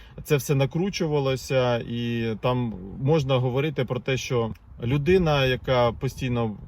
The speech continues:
принижувалася своїми, своїми однолітками, її р-, вирішила проявити себе таким чином. Але в версії Фаріон, так, там були,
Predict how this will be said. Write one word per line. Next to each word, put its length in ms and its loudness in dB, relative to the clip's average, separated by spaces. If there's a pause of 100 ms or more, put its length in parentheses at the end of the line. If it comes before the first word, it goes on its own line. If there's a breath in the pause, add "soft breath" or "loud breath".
(120)
принижувалася 1120 2
своїми, 560 0
своїми 400 -2
однолітками, 680 -2
її 180 -2
р-, 260 -2
вирішила 540 -2
проявити 560 -2
себе 400 -6
таким 280 -6
чином. 440 -2 (580 loud breath)
Але 320 4
в 380 2
версії 920 0 (120)
Фаріон, 580 0 (300 loud breath)
так, 300 2
там 200 2
були, 420 0